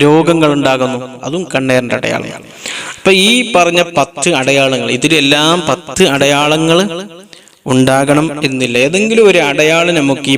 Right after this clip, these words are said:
പറഞ്ഞതിലുണ്ടെങ്കിൽ അത് കണ്ണേറുമായി ബന്ധപ്പെട്ട് അല്ലെങ്കിൽ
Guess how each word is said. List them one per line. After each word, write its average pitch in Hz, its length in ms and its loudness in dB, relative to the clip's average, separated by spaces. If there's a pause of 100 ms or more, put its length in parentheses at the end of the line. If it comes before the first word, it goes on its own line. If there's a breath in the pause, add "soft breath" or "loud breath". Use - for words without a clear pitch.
(100)
പറഞ്ഞതിലുണ്ടെങ്കിൽ 131 840 0 (960 loud breath)
അത് 165 160 2 (1000)
കണ്ണേറുമായി 139 880 2
ബന്ധപ്പെട്ട് 120 600 -6 (320)
അല്ലെങ്കിൽ 127 340 0